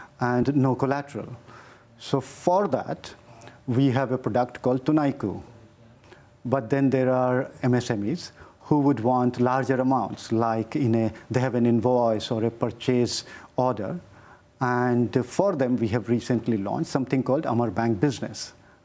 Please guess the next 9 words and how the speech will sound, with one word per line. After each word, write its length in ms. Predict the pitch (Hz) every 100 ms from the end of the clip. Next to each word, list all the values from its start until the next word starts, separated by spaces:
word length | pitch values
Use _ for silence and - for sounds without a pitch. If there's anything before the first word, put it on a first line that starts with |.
| -
a 40 |
def-, 280 | 113 123 -
separate 460 | - 127 - 113 -
app. 380 | 135 101 - - - - - - - - -
And 140 | 117
they 120 | 123
can 200 | 117 120
use 280 | 110 117 110
that 320 | 139 185 -